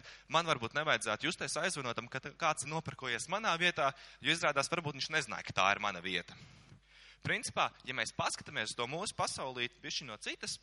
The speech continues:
plašākas perspektīvas, kā tas ir Bībelē? Kā tas ir Bībelē, ka mēs lasam stāstus, mēs lasam stāstus no tā cilvēka perspektīvas, no Dāvida perspektīvas. Bet, piemēram, Pāvila vēstules. Tur ļoti daudz visādas esences iekšā,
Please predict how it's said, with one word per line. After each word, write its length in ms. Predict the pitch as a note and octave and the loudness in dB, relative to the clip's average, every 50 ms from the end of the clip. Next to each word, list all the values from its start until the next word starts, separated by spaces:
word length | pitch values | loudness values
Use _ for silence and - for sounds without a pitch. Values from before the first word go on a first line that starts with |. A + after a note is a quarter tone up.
| _ - _ | _ -12 _
plašākas 480 | - F3+ A3+ - - C#3+ A#2+ - - | 2 4 4 4 4 0 0 -2 -2
perspektīvas, 540 | - - C#3 C3+ - - - - G2 F#2+ - - | -2 -2 -2 -2 -2 -4 -2 0 0 0 -2 -2
kā 140 | G#3+ A#3 - | -2 -4 -4
tas 160 | - - - | -4 -6 -8
ir 80 | - C#3 | -8 -8
Bībelē? 380 | - D#3 E3 F3+ - C3 A2+ - | -6 -6 -6 -4 -4 -6 -6 -2
Kā 140 | - B2+ C3 | 0 0 0
tas 80 | - | 0
ir 60 | - - D#3 | -2 -2 -2
Bībelē, 240 | G3 G#3+ G#3+ E3+ D3 | -2 0 0 -2 -2
ka 80 | - C#3+ | -2 -2
mēs 160 | C3 A#2+ - | -4 -4 0
lasam 320 | - C#3+ E3+ - - D3 A2 | 2 2 2 2 -2 -8 -8
stāstus, 640 | - - - G#3 A3 B3 A#3 G3 G3 - G3+ - - - - - - - - _ | -8 -6 -4 -2 0 2 2 2 2 0 -2 -2 -2 -4 -10 -16 -16 -16 -14 _
mēs 220 | - A2+ B2 - - _ - _ | -4 -4 -2 -2 -4 _ -14 _
lasam 320 | A#2 C3+ E3+ - - F#3+ C#3+ | 4 4 4 4 4 0 -4
stāstus 480 | - - - E3+ F3 F3 D3+ - - | -4 -2 0 2 2 2 0 -2 -6
no 140 | - C3 A#2 - | -4 -4 2 6
tā 140 | A#2 G#2+ G#2+ - | 6 6 6 4
cilvēka 540 | - G#3 A#3 C4 A#3+ F#3+ C#3+ A2+ - - - - | 0 0 0 0 2 2 2 2 0 -2 -12 2
perspektīvas, 560 | - C3 C3 - - A2+ - - - - - | 4 4 4 4 -2 -4 -4 -4 -4 -4 -6
no 80 | G2+ | -4
Dāvida 320 | G#2+ D#3 F3 G#3+ A3 - - | 0 0 0 0 0 -2 -2
perspektīvas. 600 | C#3+ C3 - - - - - F#2+ F2+ E2 - - - - - - - - - - - | -4 -4 -4 -6 -8 -4 -2 -2 -2 -2 -4 -6 -8 -14 -20 -20 -20 -20 -20 -10 -10
Bet, 80 | E3+ _ - | -4 _ 2
piemēram, 400 | G3+ A3 G#3 F3 D3+ C3 B2 A2+ - | 2 4 6 4 4 4 2 -2 2
Pāvila 400 | - D#3 F3+ G3+ G#3 F#3 D#3 D3 | 2 4 4 4 2 0 -2 0
vēstules. 600 | C#3 C3+ B2 G#2+ - - - E2+ D2+ C#2+ - - - - _ _ _ - | 0 0 0 0 -2 -2 -4 -6 -4 -2 -4 -4 -6 -10 _ _ _ -12
Tur 160 | - A2+ A2 | -10 -6 -6
ļoti 320 | B2 D#3 G3 G#3+ _ - C3 | -4 -4 -4 -6 _ -4 -4
daudz 320 | D3 E3+ G3+ G#3+ E3+ C#3+ | -2 0 0 -2 -2 -2
visādas 560 | E3 D3+ - - D3 A2+ G#2+ G2 F#2+ - - _ | -4 -4 -2 0 0 0 0 -2 -6 -8 -6 _
esences 600 | A2 A2+ C3 - - B3+ C4 A#3+ A3+ A3 - A3+ | -2 -2 0 -2 -4 -4 -6 -6 -6 -4 -2 0
iekšā, 320 | G#3+ G#3 - - E3+ C#3 | 0 0 0 0 0 0